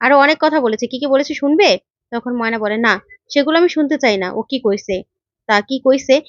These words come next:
সেটা আপনি বিশ্বাস করলেন? আপনি আমারে বিশ্বাস করেন, করেন নাকি রাজারাম রে?"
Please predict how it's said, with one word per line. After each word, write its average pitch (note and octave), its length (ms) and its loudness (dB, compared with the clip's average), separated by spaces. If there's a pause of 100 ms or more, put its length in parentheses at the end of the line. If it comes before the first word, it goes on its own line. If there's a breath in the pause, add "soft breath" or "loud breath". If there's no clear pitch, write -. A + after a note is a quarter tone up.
(160 soft breath)
সেটা C#4 200 0
আপনি D#4 140 2
বিশ্বাস C#4 320 -2
করলেন? D4 300 -2
আপনি G#3 180 -6
আমারে A#3 280 2
বিশ্বাস D#4 280 -2
করেন, E4+ 220 2 (120)
করেন D#4+ 300 2
নাকি C4+ 240 -2
রাজারাম G#3+ 460 0
রে?" F3+ 100 -2